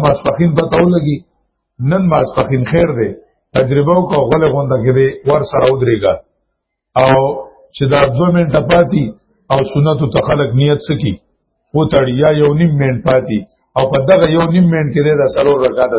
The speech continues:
څنګه کوي؟ تا ته پته ولګي چې غلا ته کوي که نه کوي؟ لکه درست یې وباسي د بلا زامن. په دغه یو مې دا خو لا ډېر ټایم دی. او کېدای شي چې یو منټ لیټ شي وي، یو بل شي، نو یو غره ولا ورکي او څو ته ګیر بدل کي.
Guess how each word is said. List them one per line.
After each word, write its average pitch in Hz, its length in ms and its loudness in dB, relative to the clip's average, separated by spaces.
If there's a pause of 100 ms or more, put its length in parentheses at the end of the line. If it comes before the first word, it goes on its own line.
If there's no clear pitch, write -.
څنګه 101 300 -10
کوي؟ 87 140 -20 (400)
تا 151 80 2 (120)
ته 156 60 0 (140)
پته 156 220 0
ولګي 170 300 2
چې 131 120 2
غلا 147 240 2
ته 147 140 -2
کوي 147 200 0
که 120 120 -8
نه 120 100 -8
کوي؟ 90 180 -20
لکه - 180 -20 (360)
درست 147 460 0
یې 147 60 0
وباسي 131 420 -2
د 123 120 0
بلا 120 200 0 (100)
زامن. 101 280 -4 (720)
په 127 120 -2
دغه 143 240 2
یو 180 100 2
مې 147 260 -2
دا 151 100 0
خو 147 100 -2
لا 139 200 2
ډېر 156 200 -2
ټایم 180 280 2
دی. - 120 -4 (960)
او 135 80 2 (120)
کېدای 147 400 2
شي 175 120 2
چې 160 120 0
یو 190 160 2
منټ 175 240 0
لیټ 135 240 2
شي 180 160 -2
وي، 185 120 2 (680)
یو 135 180 2 (100)
بل 156 200 0
شي، 135 140 0
نو 131 100 0
یو 131 140 2
غره 165 220 2
ولا 151 200 2
ورکي 170 300 0 (380)
او 127 80 2 (100)
څو 156 100 2 (120)
ته 131 140 2
ګیر 135 240 2
بدل 117 260 0 (100)
کي. 95 120 -20